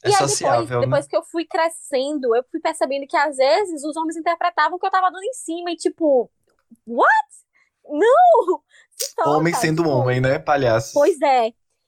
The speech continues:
Speaker 2: E isso começou a me incomodar, que teve um período dentro dessa empresa que eu comecei mesmo janelar, sabe? Fa-,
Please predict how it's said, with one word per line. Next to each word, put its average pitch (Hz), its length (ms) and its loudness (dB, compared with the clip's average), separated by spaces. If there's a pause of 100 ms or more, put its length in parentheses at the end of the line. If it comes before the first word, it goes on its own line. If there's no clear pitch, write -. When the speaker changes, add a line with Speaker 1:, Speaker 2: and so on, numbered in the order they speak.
(120)
Speaker 2:
E 285 160 -6
isso 370 160 -6
começou 381 340 -2
a - 20 -2
me 415 80 -2
incomodar, 294 800 -2
que 285 140 -18
teve 262 180 -2
um 311 60 -10
período 269 540 -2
dentro 277 320 -2
dessa 427 220 -2
empresa 294 600 0 (440)
que 320 100 -2
eu 302 100 4
comecei 392 500 -4
mesmo 392 380 -4 (420)
janelar, 466 600 0
sabe? 302 200 -2 (420)
Fa-, 311 240 0